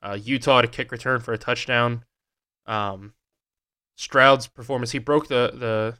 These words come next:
Rose Bowl record for most passing yards, too. Uh, he has six passing touchdowns. Um, just absurd numbers from him. Um, yeah, it, it was definitely game of the year candidate in, uh, in college football. Uh, and then the nightcap on New Year's Day,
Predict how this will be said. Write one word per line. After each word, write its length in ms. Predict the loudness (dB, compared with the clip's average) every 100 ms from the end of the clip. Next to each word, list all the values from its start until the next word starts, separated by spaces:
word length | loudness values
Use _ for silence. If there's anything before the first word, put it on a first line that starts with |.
| _
Rose 200 | -6 -2
Bowl 120 | -2
record 340 | 0 0 -2
for 80 | -10
most 220 | -8 -8
passing 320 | -6 -8 -6 -6
yards, 300 | -6 -6 -6
too. 320 | -2 0 -2 _ _ _ _ _
Uh, 100 | -10
he 100 | -2
has 140 | 0 0
six 380 | -4 -4 -6 -12 _
passing 320 | -6 -6 -6 -10
touchdowns. 680 | -10 -6 -4 -4 -6 -12 -18
Um, 380 | -18 -16 -16 -18 _ _ _ _
just 220 | -4 0 2
absurd 340 | 2 4 4
numbers 240 | 4 0
from 160 | -4 -8
him. 320 | -4 -4 -6 -14 _ _ _ _ _ _ _
Um, 360 | -20 -18 -18 -20 _ _ _ _ _ _ _ _ -8
yeah, 180 | -4 -2
it, 240 | -2 0
it 100 | 0
was 220 | 0 -2
definitely 560 | -2 -2 -2 -4 -4 -6 _ _
game 180 | -6 -6
of 80 | -4
the 60 |
year 120 | -6
candidate 520 | -8 -10 -12 -8 -8 -10
in, 240 | -14 -12
uh, 300 | -12 -10 -12 -16 _
in 60 |
college 280 | _ -12 -12
football. 400 | -14 -14 -10 -10 -12 _ _ _ _ _ _
Uh, 200 | 2 4
and 140 | 6 6
then 140 | 6
the 80 | 6
nightcap 540 | 6 6 6 4 4 4
on 120 | -4
New 60 |
Year's 220 | -4 -6 -4
Day, 400 | -2 0 -2